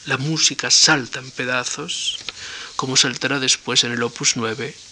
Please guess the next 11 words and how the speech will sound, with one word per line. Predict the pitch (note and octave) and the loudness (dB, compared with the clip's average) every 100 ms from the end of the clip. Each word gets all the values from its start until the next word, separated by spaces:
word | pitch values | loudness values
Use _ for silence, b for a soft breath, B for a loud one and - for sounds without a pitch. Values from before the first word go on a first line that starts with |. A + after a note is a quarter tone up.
| - | -12
de | - | 4
Schoenberg, | C#3 - B2 C#3 - - - - - - - - - - - - - - - B B B - | 6 6 2 -2 -6 -12 -14 -16 -20 -20 -20 -20 -20 -20 -20 -20 -20 -16 -16 B B B -10
referido | B2 B2+ B2 C#3 | -6 -4 0 4
siempre | - A2+ A2+ - A#2+ - - | 4 2 -2 -4 -4 -4 -8
a | - | -4
una, | A#2+ B2+ B2 - - - - - - - | -2 -2 -4 -8 -16 -18 -18 -18 -18 -8
a | - | -2
un | C3+ | 0
fragmento | - C3 - A2+ A2+ B2+ A2+ C3+ - - D3 | 0 -2 -2 -6 -8 -6 -6 -6 -12 -6 0
del | C#3 A#2+ | 2 0
Tristán. | - - - - - | -6 2 4 4 0